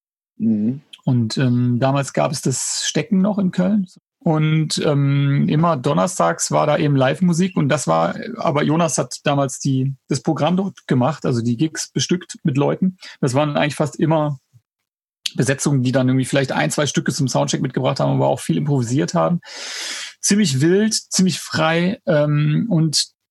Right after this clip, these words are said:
Speaker 2: äh, die Leute haben das aber total abgefeiert, so, ne? Es war jetzt keine konzertante Stimmung, sondern es war eine laute Kneipe, alle haben da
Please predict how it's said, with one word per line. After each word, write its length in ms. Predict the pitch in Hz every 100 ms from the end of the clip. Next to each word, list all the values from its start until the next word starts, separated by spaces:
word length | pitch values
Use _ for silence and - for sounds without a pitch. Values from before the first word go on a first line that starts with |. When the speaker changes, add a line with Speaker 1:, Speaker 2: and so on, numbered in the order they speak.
| _ _ -
Speaker 2:
äh, 260 | 160 151
die 100 | 131
Leute 260 | 139 139 160
haben 80 | 160
das 120 | 156
aber 100 | 151
total 240 | - 156
abgefeiert, 680 | - - 135 - 123 113 107
so, 200 | - 104
ne? 200 | 110 175
Es 140 | 139 -
war 80 | 139
jetzt 180 | 131
keine 280 | - 156 151
konzertante 640 | - 147 - 139 147 147
Stimmung, 300 | 139 165 147
sondern 160 | 131 120
es 80 | 120
war 80 | 135
eine 80 |
laute 240 | 131 139 -
Kneipe, 420 | - 131 - 156
alle 140 | 139
haben 140 | 131 135
da 240 | 127 127